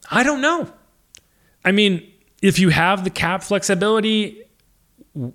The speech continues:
maybe you franchise him. You know, you're gonna be, end up paying top dollar at that position, but I, like, he hasn't been a negative in the sense that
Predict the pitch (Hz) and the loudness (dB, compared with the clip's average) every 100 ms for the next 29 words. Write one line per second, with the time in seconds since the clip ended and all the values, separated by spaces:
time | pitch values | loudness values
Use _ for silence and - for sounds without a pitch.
0 | - 135 139 160 165 - 147 180 254 269 | -8 -2 0 0 -2 -2 -4 -4 -4 -4
1 | 311 302 _ _ _ _ _ - 151 151 | -6 -12 _ _ _ _ _ -6 0 2
2 | 143 156 135 147 127 110 127 131 135 123 | 2 2 2 0 0 -2 -2 0 -2 -6
3 | - - 123 - 123 123 117 117 113 120 | -10 -4 -4 0 2 2 4 2 2 -2
4 | 113 104 143 143 135 107 120 113 113 - | -2 -2 -2 -2 -4 -2 2 2 0 -4
5 | _ _ _ _ _ _ _ _ _ _ | _ _ _ _ _ _ _ _ _ _
6 | _ _ _ - 135 143 139 123 - _ | _ _ _ -2 -2 0 -2 -2 -4 _
7 | _ _ _ _ _ _ _ _ - 175 | _ _ _ _ _ _ _ _ -4 0
8 | 147 208 214 196 214 170 117 110 110 110 | 2 0 0 0 2 2 2 2 2 0
9 | 120 110 90 90 90 - - _ _ 127 | 2 0 0 -4 -8 -18 -20 _ _ -4
10 | 117 110 117 110 - 107 101 95 92 - | -2 0 0 0 0 2 2 2 -2 -10